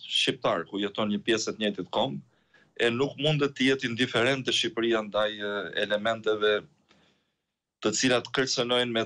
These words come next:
trazira, me destabilizim apo me dhunë, elemente mafioze të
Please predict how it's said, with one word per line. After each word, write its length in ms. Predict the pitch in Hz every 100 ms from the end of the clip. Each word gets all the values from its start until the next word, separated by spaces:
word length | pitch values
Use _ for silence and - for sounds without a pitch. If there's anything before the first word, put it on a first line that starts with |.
| -
trazira, 640 | 120 120 110 117 120 113
me 160 | 107 104
destabilizim 880 | 113 117 117 110 113 110 117 120 110
apo 200 | 101 107
me 140 | 107
dhunë, 400 | 98 117 131 117 107
elemente 600 | 107 110 113 107 110 104 - _ - 101 104
mafioze 760 | 120 - 127 120 117 120 117 110 _ _ _ -
të 120 | 117